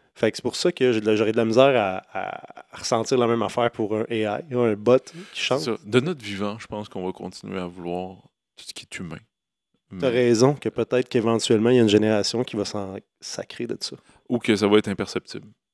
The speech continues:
Speaker 2: Ou que, tu sais, comme ça va tellement être rendu merged, ça va être, euh, fusionné ensemble que
Speaker 1: Ça va être un, c-, c-, ça va être comme une vraie personne parce qu'il va penser comme une vraie personne, il va avoir une allure de vraie personne, puis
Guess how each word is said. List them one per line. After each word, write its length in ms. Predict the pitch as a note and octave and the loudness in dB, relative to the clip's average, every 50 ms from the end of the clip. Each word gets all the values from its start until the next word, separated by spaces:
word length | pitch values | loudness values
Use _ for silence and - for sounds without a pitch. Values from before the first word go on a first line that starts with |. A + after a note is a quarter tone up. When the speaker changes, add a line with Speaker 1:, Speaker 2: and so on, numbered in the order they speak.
| _ _ - | _ _ -14
Speaker 2:
Ou 60 | A#2+ | -10
que, 240 | - B2 A2 G#2 G#2 | -2 2 2 2 2
tu 60 | - - | 0 0
sais, 120 | - A2+ - | -4 -2 0
comme 160 | A2 G#2 G2 | 0 -4 -2
ça 100 | - G#2 | -2 -2
va 100 | F#2+ F#2+ | -2 0
tellement 240 | - G2+ G2 G2+ G2+ | -2 -2 0 0 -2
être 160 | G2 - - - | -2 -4 -8 -6
rendu 460 | F#2+ F#2+ F#2+ F#2 F#2+ F#2+ G2 F#2+ - | -6 -6 -6 -6 -8 -8 -8 -8 -8
merged, 540 | - G2 F#2+ G2 G2+ G#2 G#2+ A2 G2+ F#2 F#2 - _ _ _ | -8 -2 2 4 4 4 4 0 -10 -14 -14 -18 _ _ _
ça 120 | - F2+ | -8 -6
va 80 | F#2 G2 | -6 -6
être, 120 | _ - | _ -4
euh, 240 | F#2 F2+ F2 F2 E2+ - _ _ _ _ | -4 -4 -4 -6 -8 -14 _ _ _ _
fusionné 400 | - A#2 G2+ G2 G2+ F#2+ F#2+ F#2+ | -8 -6 -2 -2 -2 -2 -2 -4
ensemble 400 | F2+ F2 - - F#2+ F#2+ G2 G2+ | -6 -6 -8 -10 -10 -10 -12 -12
que 120 | - - | -12 -10
Speaker 1:
Ça 40 | - | -6
va 60 | A#2+ | -6
être 140 | A#2 A2+ - A2+ | -6 0 2 4
un, 400 | A2 A2 G#2+ G#2+ G#2+ G#2+ A2 A2 | 4 4 4 4 6 4 4 2
c-, 140 | - - _ | 0 -6 _
c-, 200 | - - - - - | -12 -14 -14 -10 -8
ça 160 | - - B2 | -6 -2 2
va 80 | A#2+ A#2 | 2 2
être 80 | A2 | 4
comme 160 | - C#3 C3 C3+ | 4 6 6 6
une 100 | B2+ A2+ | 6 6
vraie 120 | A#2 A#2+ | 6 6
personne 440 | A#2 C3+ A2+ - - B2 A#2 B2+ C#3 | 6 4 2 2 4 4 4 4 4
parce 140 | - A2+ - | 0 -2 -2
qu'il 100 | - A2 | 2 0
va 80 | A2 G2+ | 0 0
penser 360 | - - A#2 A2+ G#2+ - A#2+ B2 | 2 0 0 0 0 -2 2 2
comme 120 | A2+ A2+ | 4 2
une 80 | A#2 G#2 | 4 2
vraie 120 | A2 G#2+ | 2 2
personne, 440 | - A2 - - - A2+ A2 A2 A#2 | 2 0 -2 0 0 0 0 0 0
il 60 | A2+ | 2
va 60 | G#2 G#2+ | 4 6
avoir 240 | A2 A2 G#2+ A2 | 6 6 6 6
une 140 | A2 A2 A#2 | 4 4 4
allure 320 | A2+ A#2 A#2 A#2 A#2+ A#2+ A#2 | 4 6 8 8 8 8 6
de 60 | A2+ | 6
vraie 160 | G#2+ G#2+ A2 | 6 6 4
personne, 480 | - A2 G#2+ - - A2+ G#2 G#2+ A2 - - - | 4 2 -2 0 -2 -2 -2 -2 -6 -10 -14 -14
puis 260 | A#2 - A2 A2+ | -14 -12 -12 -14